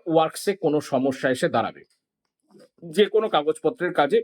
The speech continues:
কোনো সমস্যা এসে দাঁড়াবে। এবং তাছাড়া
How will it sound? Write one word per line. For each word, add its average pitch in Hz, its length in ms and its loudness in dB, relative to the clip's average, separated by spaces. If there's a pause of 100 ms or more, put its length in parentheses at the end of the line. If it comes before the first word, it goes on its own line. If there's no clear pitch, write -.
(920)
কোনো 131 240 2
সমস্যা 131 440 -2
এসে 127 160 -2
দাঁড়াবে। 120 320 0 (640)
এবং 185 380 2
তাছাড়া 175 460 2